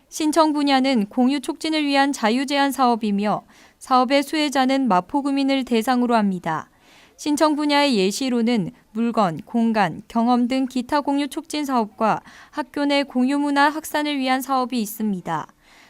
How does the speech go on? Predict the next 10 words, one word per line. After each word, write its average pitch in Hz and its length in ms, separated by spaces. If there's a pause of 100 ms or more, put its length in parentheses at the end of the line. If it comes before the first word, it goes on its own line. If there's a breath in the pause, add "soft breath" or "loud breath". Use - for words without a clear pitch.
(120)
접수된 302 520
사업을 311 400
대상으로 247 640 (260 loud breath)
마포구 247 520
공유 277 340
촉진위원회에서 269 1040
일 226 240
차 285 160
심사를 285 480
거쳐 226 480